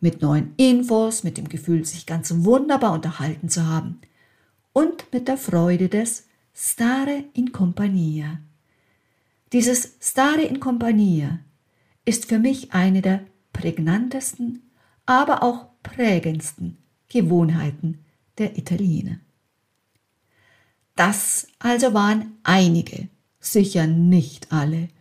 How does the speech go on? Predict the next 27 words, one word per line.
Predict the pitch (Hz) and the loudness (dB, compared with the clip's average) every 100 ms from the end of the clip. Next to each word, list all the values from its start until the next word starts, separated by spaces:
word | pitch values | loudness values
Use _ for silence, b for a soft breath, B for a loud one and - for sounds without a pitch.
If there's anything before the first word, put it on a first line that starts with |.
| _ _ _ _ | _ _ _ _
typischen | - 247 254 247 240 240 | 4 6 6 2 2 2
italienischen | 185 190 175 170 170 165 196 | 2 2 4 4 4 2 0
Verhaltensweisen, | 196 185 151 151 165 170 151 151 170 165 b b b | 0 2 2 0 -2 0 2 2 0 -2 b b b
die | 214 202 | 6 8
mir | 196 202 202 233 269 - - | 8 8 6 4 2 -8 -2
im | 311 | 2
Laufe | 247 190 202 | 6 6 4
der | 190 | 4
Jahrzehnte | 170 156 - 160 160 | 4 2 0 0 2
so | 196 - | 0 0
aufgefallen | 170 165 - 160 - - | 0 0 -4 -6 -4 -6
sind. | - - - _ _ _ _ _ _ | -8 -10 -14 _ _ _ _ _ _
Hier | 294 320 | 2 4
nochmal | 349 214 208 - | 6 6 4 0
im | 403 | -6
Schnelldurchgang. | - - - 165 170 151 147 - - - _ _ _ _ b b b | -8 -10 -4 4 4 4 -2 -6 -14 -16 _ _ _ _ b b b
Fare | - - 160 170 | -6 2 2 4
bella | 175 170 165 | 6 6 6
figura. | 196 214 254 180 - - _ _ _ _ _ _ _ _ _ - | 6 8 8 6 4 -8 _ _ _ _ _ _ _ _ _ -12
Die | |
Familie | - 156 165 196 202 | -6 0 4 4 2
ist | 175 - - | 0 -2 0
alles. | 151 156 - - | 0 0 -4 -2
La | 165 | 0
familia | 160 175 226 220 196 | 4 6 8 8 6
è | 196 | 4
tutto. | - 156 - - | 0 -4 -4 -8